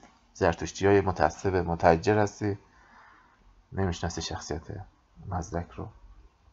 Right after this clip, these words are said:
آینده جهان در عدالته،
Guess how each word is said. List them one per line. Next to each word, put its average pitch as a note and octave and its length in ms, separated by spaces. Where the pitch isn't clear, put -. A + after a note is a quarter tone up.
آینده G2+ 380
جهان G#2 320
در A2 140
عدالته، F2+ 680